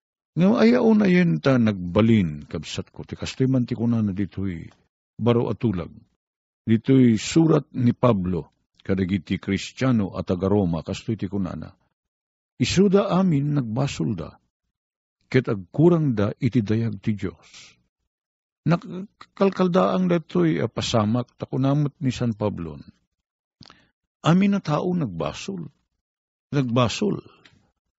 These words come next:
Anya ti kay papanan na ti sarita ang nagbasol. Nakaaramid tayo amin iti may kaniwas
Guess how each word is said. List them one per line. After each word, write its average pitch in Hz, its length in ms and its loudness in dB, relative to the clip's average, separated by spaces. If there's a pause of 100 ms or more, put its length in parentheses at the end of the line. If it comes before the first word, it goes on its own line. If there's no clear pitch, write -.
(160)
Anya 185 160 6
ti 214 160 -4
kay 220 80 0
papanan 180 560 -2
na 180 80 -4
ti 135 480 -4 (400)
sarita 156 640 -2
ang 113 160 -2
nagbasol. 80 720 -12 (1200)
Nakaaramid 127 840 2
tayo 139 320 6
amin 139 440 4
iti 143 200 0
may 135 200 2
kaniwas 123 960 0